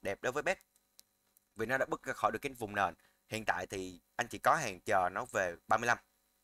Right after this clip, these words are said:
Điểm mua thì đã qua rồi. Rồi, kế tiếp là O R S nha, O R S. O R S hiện tại anh chị thấy nó đang tạo một cái nền. Hai phiên, bốn phiên, sáu phiên, bảy phiên. Nền bảy phiên là nền cũng khá là chặt nha anh chị, khá là chặt.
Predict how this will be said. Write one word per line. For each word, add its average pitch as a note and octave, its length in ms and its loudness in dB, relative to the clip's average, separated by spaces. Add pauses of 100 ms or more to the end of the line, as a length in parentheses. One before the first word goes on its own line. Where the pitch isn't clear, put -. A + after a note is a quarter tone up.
(280)
Điểm F#2+ 140 -8
mua B2 120 -4
thì F2 440 -10
đã G2 80 0
qua A#2+ 200 8
rồi. F#2+ 160 2 (800)
Rồi, G#2+ 400 4 (840)
kế D3+ 100 2
tiếp - 260 -4
là A2+ 260 4
O C3+ 120 4
R B2+ 200 -2 (100)
S - 40 -20
nha, D3 180 -10 (160)
O C3 100 0
R C3 140 0
S. E3+ 100 -2 (880)
O F3+ 160 4
R D#3+ 40 4 (140)
S - 200 -2
hiện A#2 200 -8
tại F#2 360 -4 (160)
anh B2+ 120 -4
chị A2+ 120 -10
thấy D3 160 -4
nó C#3 100 -8
đang C3 180 -2
tạo - 200 -4
một F#2+ 120 -12
cái C#3+ 80 -8
nền. F#2+ 240 -2 (400)
Hai A#2 280 0
phiên, A#2 220 -6
bốn A2+ 180 -4
phiên, A#2+ 160 -6
sáu B2 160 2
phiên, A#2 200 -8
bảy - 120 -4
phiên. C3 180 -8 (240)
Nền B2 240 0
bảy A2 140 -2
phiên D3+ 240 -4
là A2+ 100 0
nền G2 240 -2
cũng G2+ 180 -12
khá F3+ 240 -2
là C#3+ 180 -4
chặt - 200 -2
nha B2+ 100 -8
anh B2+ 100 -8
chị, G#2+ 140 -10 (220)
khá D#3+ 220 0
là C3+ 100 0
chặt. - 200 -4